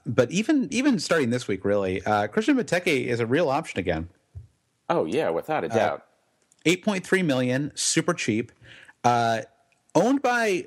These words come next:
Speaker 1: only twelve point nine percent of the league, which is a huge drop from where he was, uh, even, you know, five or six weeks ago. Um, I guess he's actually, I guess he's been out since game week six.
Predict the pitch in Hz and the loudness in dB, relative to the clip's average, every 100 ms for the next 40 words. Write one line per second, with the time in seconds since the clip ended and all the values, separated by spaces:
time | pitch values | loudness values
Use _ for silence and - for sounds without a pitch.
0 | - 220 247 - - 170 202 202 170 139 | -2 0 -2 -2 0 0 0 -4 -2 0
1 | 147 143 131 135 107 117 110 98 98 95 | 0 0 0 0 0 0 0 -2 -4 -8
2 | - - 262 202 - 120 113 - 104 101 | -10 -2 0 0 0 0 0 -4 -2 -2
3 | 104 104 98 95 - - - - - - | 0 0 0 -2 -4 -8 -14 -18 -20 -6
4 | - 107 107 135 131 127 107 101 98 _ | 0 2 2 0 0 0 0 -4 -8 _
5 | _ _ _ _ - 131 117 101 120 123 | _ _ _ _ -4 0 2 0 0 0
6 | 120 - 117 120 117 107 92 87 87 92 | -2 -6 -4 -4 -2 -2 0 0 -2 -4
7 | 104 95 107 139 135 104 95 - 107 127 | -2 0 0 0 0 -2 -2 -4 -2 0
8 | 131 - - 101 101 - 87 82 - 92 | 0 -2 -2 0 0 -2 -2 -2 -2 0
9 | 95 90 - _ - - 90 78 - | 0 0 -6 _ 0 2 0 -2 -6